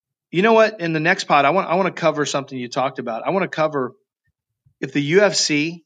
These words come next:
can have fights, they test, they do their own bubble stuff. I don't see why actor, I don't see why your industry can't get started again. Maybe we'll talk about that when we come back. I'd like, I,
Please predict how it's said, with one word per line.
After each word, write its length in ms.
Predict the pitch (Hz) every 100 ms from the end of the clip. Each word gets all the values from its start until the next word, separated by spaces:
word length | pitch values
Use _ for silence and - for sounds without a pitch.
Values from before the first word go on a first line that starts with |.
| -
can 120 | 151
have 200 | 147 143
fights, 360 | 143 135 147 -
they 120 | 135
test, 520 | 131 - 139 135 - -
they 120 | 131
do 140 | 127
their 160 | 135 135
own 180 | 135 131
bubble 300 | 131 127 127
stuff. 360 | - 127 127 - - - _ _ _
I 80 | 202
don't 120 | 294
see 160 | - 240
why 300 | 151 127 131
actor, 400 | 127 135 135 -
I 80 | 196
don't 120 | 269
see 160 | -
why 160 | 202 170
your 260 | 151 147 156
industry 420 | 147 143 - 139
can't 240 | 151 135
get 140 | 143 139
started 320 | 151 156 127
again. 220 | 110 107
Maybe 200 | 123 156
we'll 140 | 170
talk 260 | 160 165 156
about 260 | 143 135 135
that 180 | 139
when 80 | 131
we 100 | 131
come 260 | 131 147 135
back. 260 | 131 135 - - - - _
I'd 120 | 143
like, 180 | 160 151
I, 140 | 147